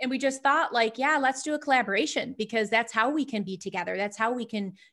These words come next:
join forces and, and really deliver something power packed for both of our audiences. So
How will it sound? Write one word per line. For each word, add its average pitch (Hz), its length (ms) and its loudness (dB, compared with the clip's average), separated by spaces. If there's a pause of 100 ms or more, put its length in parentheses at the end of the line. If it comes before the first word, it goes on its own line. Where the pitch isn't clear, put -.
join 208 300 0
forces 202 640 -6
and, 185 260 -8
and 190 240 -8
really 196 240 -4
deliver 196 460 -6
something 190 640 -8 (400)
power 196 380 -2
packed 180 380 -4
for 185 360 -6
both 202 220 -6
of 202 80 -8
our 180 160 -6
audiences. 180 640 -6
So 180 320 -4